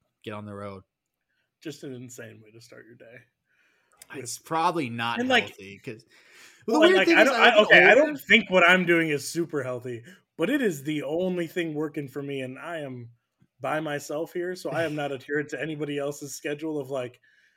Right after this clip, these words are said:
Speaker 2: because that's the other part of it, right? Like, you talk about Linda giving you a hard time. Like,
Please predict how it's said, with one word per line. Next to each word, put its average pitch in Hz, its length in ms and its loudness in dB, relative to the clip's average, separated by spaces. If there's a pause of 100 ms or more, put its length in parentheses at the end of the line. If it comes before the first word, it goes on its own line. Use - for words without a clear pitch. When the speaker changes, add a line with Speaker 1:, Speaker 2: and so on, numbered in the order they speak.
(200)
Speaker 2:
because 143 200 -10
that's 302 180 -4
the 233 80 -2
other 190 120 0
part 190 200 2
of 143 80 -2
it, 135 140 -10
right? 147 240 -8
Like, 143 260 -8 (720)
you 156 120 -14
talk 143 160 -8
about 135 200 -10
Linda 127 280 -12
giving 127 200 -10
you 123 140 -10
a 123 40 -12
hard 127 200 -12
time. 131 240 -10
Like, 117 240 -12